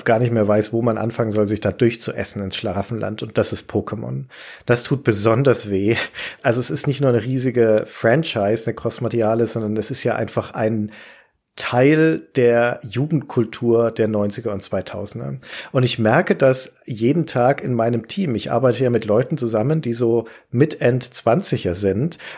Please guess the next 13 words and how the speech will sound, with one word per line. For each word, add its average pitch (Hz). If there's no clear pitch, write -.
und 123
die 156
sind 160
aufgewachsen 123
mit 110
Pokémon. 110
Und 123
selbst 151
die 175
Leute 139
in 139
meinem 123
Team, 113